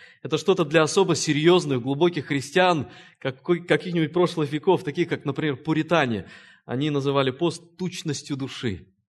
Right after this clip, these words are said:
Но давайте посмотрим Ветхий Завет. Оказывается, был предписан только один пост в течение года,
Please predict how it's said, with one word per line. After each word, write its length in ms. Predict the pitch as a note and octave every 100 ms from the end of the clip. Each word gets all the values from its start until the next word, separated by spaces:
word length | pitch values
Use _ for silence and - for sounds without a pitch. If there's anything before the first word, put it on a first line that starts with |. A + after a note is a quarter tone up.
| _ _ _ _ _ _ - _ -
Но 60 |
давайте 260 | F#3 A#3+ -
посмотрим 400 | E3+ F#3 F3+ D3
Ветхий 300 | C#3+ - B2
Завет. 420 | B2 A2 F2 - _ _ _ _ _
Оказывается, 640 | A#2 D#3+ D#3+ D#3+ D3 D3+ C3+
был 300 | A2+ C3+ D#3+
предписан 760 | D#3+ C#3 - A3 A3+ F3+ C3+ - _ _ -
только 420 | G3+ F#3+ F#3 E3
один 920 | - D3+ B2+ B2 G3 D3+ G#2+ E2 _ _ _
пост 540 | E3 D#3 - - - _ _ _ _ _ _ _ _ _ _
в 20 |
течение 400 | A#2+ - C#3 B2
года, 640 | A#2 E3 G3 E3+ C#3 -